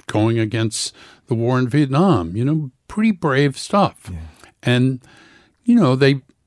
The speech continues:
Speaker 1: they certainly suffer for it sometimes. John Lennon was investigated by the F B I and, you know, maybe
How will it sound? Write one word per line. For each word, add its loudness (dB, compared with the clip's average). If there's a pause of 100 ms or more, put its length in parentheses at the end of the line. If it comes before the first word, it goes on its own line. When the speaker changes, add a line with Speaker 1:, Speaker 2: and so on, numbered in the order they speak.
(220)
Speaker 1:
they -4
certainly 0
suffer 0
for 0
it -2
sometimes. -2
John -2
Lennon 0
was -2
investigated -2
by -2
the -2
F -8
B -6
I 0
and, -6
you -4
know, -2 (360)
maybe 0